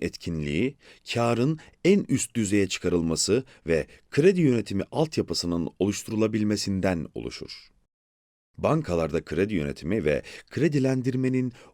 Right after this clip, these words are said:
organizasyonel yapısının tartışılacağı bu programda anahtar kavramlar, kredi, kredi müşterisi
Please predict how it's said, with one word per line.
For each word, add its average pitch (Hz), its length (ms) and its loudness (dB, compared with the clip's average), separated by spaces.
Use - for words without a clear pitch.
organizasyonel 135 1080 2
yapısının 76 500 -6
tartışılacağı 76 760 -4
bu 104 120 -2
programda 71 520 -2
anahtar 76 420 -6
kavramlar, 67 720 -6
kredi, 92 480 0
kredi 110 360 2
müşterisi 71 720 -4